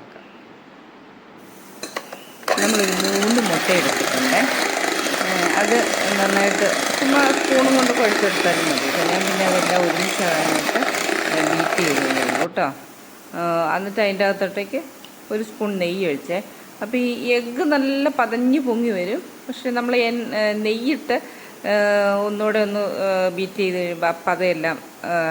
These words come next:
അങ്ങ് പോകും ട്ടോ. അപ്പം നമുക്കിത് പാൻ കേക്ക് പോലെ ഉണ്ടാക്കിയിട്ട് നമുക്ക് ഫില്ല് ചെയ്യാവേ. അപ്പം, ഏ, ഇതിൻ്റെ അകത്ത് ഞാൻ ഉപ്പോ അല്ലെങ്കിൽ മധുരമോ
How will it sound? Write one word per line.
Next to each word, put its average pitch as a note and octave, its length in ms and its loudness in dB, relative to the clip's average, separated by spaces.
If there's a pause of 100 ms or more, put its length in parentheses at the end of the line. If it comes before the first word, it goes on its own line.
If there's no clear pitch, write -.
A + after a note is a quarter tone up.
അങ്ങ് D#3 260 -4
പോകും D#3+ 400 0
ട്ടോ. C#3 120 0 (580)
അപ്പം F3 200 0 (200)
നമുക്കിത് F#3+ 380 -2 (220)
പാൻ F#3+ 320 2 (140)
കേക്ക് A3 340 2
പോലെ F3 300 2
ഉണ്ടാക്കിയിട്ട് E3 600 -4 (240)
നമുക്ക് F3 240 -8 (100)
ഫില്ല് D3+ 280 -6
ചെയ്യാവേ. B2+ 360 -4 (680)
അപ്പം, E3+ 220 -4 (420)
ഏ, F3 60 2 (1200)
ഇതിൻ്റെ A3+ 260 4
അകത്ത് A3+ 160 2 (120)
ഞാൻ G3+ 180 4 (960)
ഉപ്പോ - 320 4 (180)
അല്ലെങ്കിൽ G3+ 400 4 (160)
മധുരമോ G3 460 4